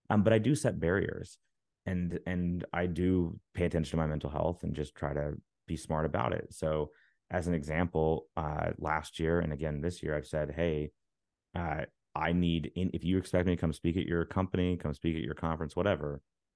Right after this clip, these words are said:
tell me in the first quarter." Uh, and then my entire twenty twenty-three calendar filled up,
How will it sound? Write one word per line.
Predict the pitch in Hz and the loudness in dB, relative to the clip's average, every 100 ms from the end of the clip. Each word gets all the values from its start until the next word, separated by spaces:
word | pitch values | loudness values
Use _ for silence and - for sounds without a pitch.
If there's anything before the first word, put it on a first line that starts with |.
| _ _ | _ _
tell | - 82 | -2 2
me | 85 | 4
in | 82 | 2
the | |
first | - 78 - | 2 -2 -2
quarter." | - - - _ - _ _ _ - | -6 -6 -10 _ -20 _ _ _ -2
Uh, | 78 78 - | -2 -2 -2
and | 82 80 | -2 0
then | 82 80 - | -2 -2 -2
my | 80 | -2
entire | 78 73 76 | 0 0 0
twenty | 82 78 | 0 -4
twenty-three | 78 78 80 76 | -4 -6 -4 -4
calendar | 85 87 76 | 0 0 0
filled | - - | -4 -4
up, | - | -4